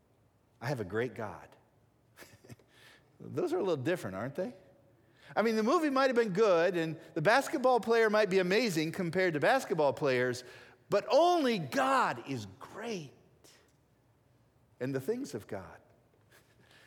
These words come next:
This is greater than great. God doesn't throw adjectives around loosely. The promises of God are exceedingly great.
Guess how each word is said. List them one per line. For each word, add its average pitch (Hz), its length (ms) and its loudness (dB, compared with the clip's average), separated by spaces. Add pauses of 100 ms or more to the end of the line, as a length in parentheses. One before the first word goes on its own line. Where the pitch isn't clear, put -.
(140)
This 208 280 -2
is 123 160 -4
greater 240 640 -2 (920)
than 208 220 -2
great. 349 680 -4 (840)
God 170 200 2
doesn't 175 280 -2
throw 180 300 0
adjectives 165 560 -2
around 160 300 -2
loosely. 131 460 -6 (680)
The 127 80 -6
promises 220 640 -2
of 185 100 -8
God 185 420 2
are 143 140 2
exceedingly 120 960 -4 (400)
great. 85 340 -10